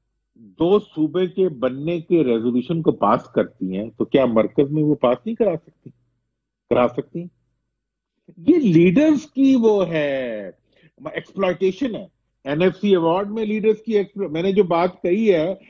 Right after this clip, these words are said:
कि leader अमीर और अवाम गरीब हो गए, Federation कमजोर और मतलब, अ, इंसान मजबूत हो गए। बात ये है कि हमारा जो issue है वो यही है कि हमारे जो leaders हैं,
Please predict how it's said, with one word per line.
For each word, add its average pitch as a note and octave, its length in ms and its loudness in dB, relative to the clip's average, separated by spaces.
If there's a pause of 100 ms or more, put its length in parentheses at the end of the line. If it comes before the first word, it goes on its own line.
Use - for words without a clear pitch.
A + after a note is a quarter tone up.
(220)
कि A3 100 6
leader A3+ 380 2
अमीर A3 360 4
और G#3+ 100 6
अवाम G3+ 380 2
गरीब E3+ 320 0
हो D#3 100 0
गए, B2 160 -6 (960)
Federation G3 380 2
कमजोर G#3 720 0 (220)
और F#3 300 0
मतलब, F3+ 280 -6
अ, D#3+ 480 -6
इंसान D#3 600 -2
मजबूत D3+ 480 2
हो C#3 120 0
गए। E3+ 180 -6 (380)
बात C#3 380 -4
ये C#3 360 2
है G#3 60 2
कि G3+ 140 0
हमारा A2 680 -2
जो D#3+ 340 0
issue A3 420 2
है C#3 260 4
वो F#3 260 0
यही A2+ 400 2
है A#2 300 0 (360)
कि G#3+ 60 4
हमारे C#3 760 2
जो F3+ 560 2 (320)
leaders D#3 760 4
हैं, D#3 500 -2